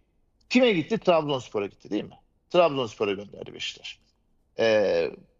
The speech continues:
Muçi'nin geçen haftaki Alanyaspor performansını biliyoruz. Trabzonspor'da iş yapar mı bilmiyorum.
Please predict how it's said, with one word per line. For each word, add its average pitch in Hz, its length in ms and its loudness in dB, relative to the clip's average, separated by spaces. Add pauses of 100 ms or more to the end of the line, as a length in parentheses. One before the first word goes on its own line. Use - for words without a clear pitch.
(100)
Muçi'nin 214 600 2
geçen 151 280 2
haftaki 180 360 2
Alanyaspor 160 560 0
performansını 147 760 0
biliyoruz. 110 400 -6 (120)
Trabzonspor'da 196 880 2
iş - 380 -2
yapar 180 360 4
mı 160 240 -8
bilmiyorum. 160 440 -2